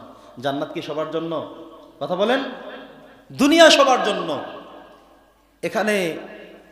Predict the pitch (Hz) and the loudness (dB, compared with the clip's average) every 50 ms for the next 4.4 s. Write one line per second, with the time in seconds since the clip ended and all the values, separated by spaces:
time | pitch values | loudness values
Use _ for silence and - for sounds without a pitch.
0 | - _ _ _ _ _ _ _ _ _ _ _ _ _ _ _ _ _ - 117 | -20 _ _ _ _ _ _ _ _ _ _ _ _ _ _ _ _ _ -12 -10
1 | 151 160 185 190 180 175 185 202 208 208 202 240 240 240 - - - - - - | -8 -6 -6 -6 -4 -4 -4 -4 -4 -2 0 0 0 -2 -6 -10 -14 -18 -18 -18
2 | - - - - - 120 151 165 190 175 160 160 170 160 185 196 220 226 226 - | -18 -18 -18 -20 -10 -8 -6 -6 -4 -2 0 0 0 0 0 0 0 -2 -4 -8
3 | - - - 147 175 202 - - 185 180 180 220 247 247 180 175 240 247 247 311 | -12 -8 -6 -4 -4 -2 0 0 0 0 0 -2 -4 -4 -2 -4 -4 0 2 2
4 | 330 320 311 - 311 320 302 | 2 0 0 0 0 0 0